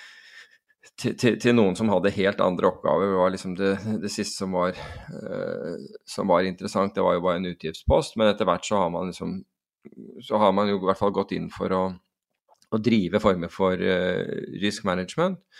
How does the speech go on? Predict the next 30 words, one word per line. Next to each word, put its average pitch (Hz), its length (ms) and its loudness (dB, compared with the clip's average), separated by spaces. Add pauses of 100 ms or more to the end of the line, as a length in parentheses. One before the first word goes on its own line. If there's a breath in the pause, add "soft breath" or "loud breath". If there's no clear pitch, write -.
(300 loud breath)
Men 131 100 8
problemet 104 760 2
her 127 280 2
er 98 200 0
at - 80 -8
både 98 260 0
verktøy 90 640 0
og, 113 220 4 (120)
og 101 140 2
mange 98 280 4
av 98 140 4
de 90 180 -4
som 101 220 -6
da 90 200 0
sitter - 440 -8
med 98 140 -2
dette 98 180 -6
her - 200 -6
som 98 180 -6
jobb, 143 320 4 (720 soft breath)
har 95 300 4
ikke 120 160 2
vært 107 240 2
ute 101 320 0
en 104 80 0
vinternatt 92 480 -2
tidligere, 90 460 -2
fordi 113 180 -2
de, 123 160 0 (320)
de, - 180 -8